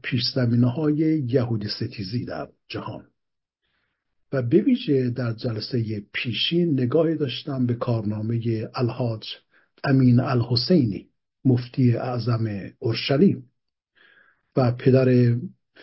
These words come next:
فکری، سیاسی و معنوی آنچه که امروزه آرمان فلسطینی نامیده می‌شد، یا حتی بهتر استش که دامنهٔ بحث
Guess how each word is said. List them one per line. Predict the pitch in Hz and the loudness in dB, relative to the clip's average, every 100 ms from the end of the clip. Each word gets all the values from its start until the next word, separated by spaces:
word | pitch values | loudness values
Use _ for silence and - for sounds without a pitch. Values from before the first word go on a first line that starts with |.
| - | -2
فکری، | 131 123 - 202 208 208 _ _ | 0 0 -2 2 2 0 _ _
سیاسی | - - - 143 135 123 - 139 135 120 | -16 -14 -4 0 2 0 -2 -2 -2 -2
و | 123 | 0
معنوی | 120 123 - 113 98 113 113 110 - _ _ _ _ _ | 2 2 2 -2 -2 -2 -2 -2 -10 _ _ _ _ _
آنچه | 185 170 - 143 | 2 2 0 0
که | - | 2
امروزه | 135 113 98 120 120 123 | 2 0 0 0 0 0
آرمان | - 120 117 120 120 | 2 4 6 6 6
فلسطینی | - 127 92 - - 107 117 | 4 -2 -2 -4 -2 0 2
نامیده | 101 76 69 60 - | 2 -2 -4 -6 -8
می‌شد، | - - - - 117 | -8 -6 -6 -8 2
یا | 165 | 2
حتی | 147 185 170 135 | 4 2 2 4
بهتر | 135 - 139 | 2 2 -2
استش | 135 - 120 - | -2 -6 -8 -2
که | 123 110 - _ _ _ _ _ _ _ _ | -2 -2 -8 _ _ _ _ _ _ _ _
دامنهٔ | 143 127 123 131 131 | 4 8 8 6 4
بحث | 123 127 | 0 -4